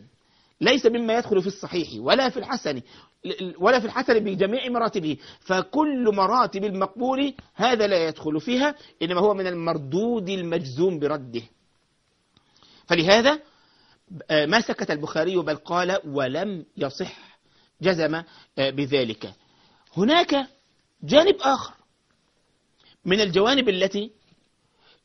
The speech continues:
نلاحظها في التعليق الذي يسوقه البخاري رحمه الله تعالى في كتابه الصحيح بصيغة التمريض. نحن قلنا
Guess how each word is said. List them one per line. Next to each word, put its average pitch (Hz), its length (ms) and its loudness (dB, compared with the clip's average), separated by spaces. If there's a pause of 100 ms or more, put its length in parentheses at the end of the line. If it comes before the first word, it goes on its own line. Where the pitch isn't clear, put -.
نلاحظها 226 760 4
في 220 140 -10
التعليق 170 720 -4 (140)
الذي 185 480 -2
يسوقه 180 560 -2
البخاري 220 560 -2 (1500)
رحمه 226 380 4
الله 226 220 4
تعالى 196 340 -2
في 196 100 -12
كتابه 160 540 -4
الصحيح 190 520 -4
بصيغة 175 400 -4
التمريض. 160 460 -6 (1700)
نحن 202 160 0
قلنا 247 460 0